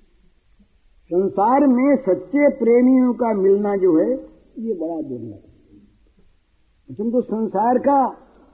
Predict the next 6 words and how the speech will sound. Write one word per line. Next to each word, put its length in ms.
मिलन, 340
कुछ 160
मिलन 320
है 220
ही 100
नहीं। 380